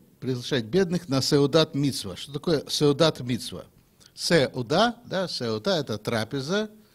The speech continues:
или, э, э, с-, как мы говорим, сеуда, ну вот, э, допустим, по случаю какого-либо, э, ба-, в случае бар-мицвы, обрезания,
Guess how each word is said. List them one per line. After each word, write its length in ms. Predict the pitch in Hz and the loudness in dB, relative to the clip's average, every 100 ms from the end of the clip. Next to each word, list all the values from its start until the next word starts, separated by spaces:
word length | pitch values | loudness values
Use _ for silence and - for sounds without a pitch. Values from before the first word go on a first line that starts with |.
| _ _ - | _ _ -8
или, 400 | 123 127 113 98 | -4 -2 -2 -2
э, 400 | 80 95 95 87 - _ _ - - - - - - | -6 -8 -6 -10 -14 _ _ -20 -20 -20 -20 -20 -14
э, 240 | 98 98 | -8 -6
с-, 280 | 95 - - - | -6 -10 -12 -6
как 200 | 110 98 | -8 -6
мы 200 | 101 92 | -8 -6
говорим, 340 | 98 95 90 - - _ _ _ _ - _ _ _ _ _ _ - - - | -6 -6 -8 -14 -20 _ _ _ _ -20 _ _ _ _ _ _ -16 -16 -12
сеуда, 540 | - 123 123 156 190 170 | -6 -4 0 2 2 0
ну 100 | 175 | -4
вот, 240 | 202 - 107 | -4 -4 -6
э, 300 | 104 104 98 | -4 -2 -4
допустим, 360 | 107 143 131 | -6 -6 -6
по 360 | 107 175 139 - - - - | -2 0 0 -2 -20 -20 -18
случаю 440 | - 202 233 196 | -6 -2 0 -2
какого-либо, 640 | 147 143 165 147 120 101 | -2 -6 0 0 0 0
э, 320 | 101 - 104 98 | -2 -2 -4 -4
ба-, 240 | 110 196 | -2 -2
в 80 | - | -4
случае 320 | - 180 151 | -6 -2 -2
бар-мицвы, 800 | 110 156 104 113 131 113 - 107 | 2 0 0 -2 -4 -6 -8 -10
обрезания, 920 | 101 139 175 113 107 131 117 110 98 | -8 -6 -6 -4 -2 0 0 -4 -10